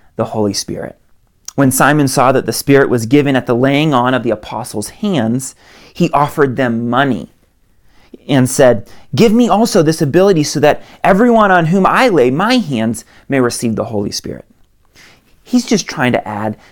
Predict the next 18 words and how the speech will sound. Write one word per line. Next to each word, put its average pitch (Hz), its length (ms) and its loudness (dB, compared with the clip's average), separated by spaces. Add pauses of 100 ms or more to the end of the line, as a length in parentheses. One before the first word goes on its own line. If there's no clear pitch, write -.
to 120 80 -2
his 107 140 -2
bag 107 320 -4
of 92 100 -12
tricks, - 340 -10
but - 200 -2
Peter 196 260 2
saw 120 340 -2
right 175 540 -2
through 131 360 2 (200)
the 117 100 0
Ponzi 143 500 -2
scheme 127 340 -2
he's 123 280 -2
running, 110 400 -2 (300)
and 117 140 -4
Peter 151 380 4
answered, 127 520 -2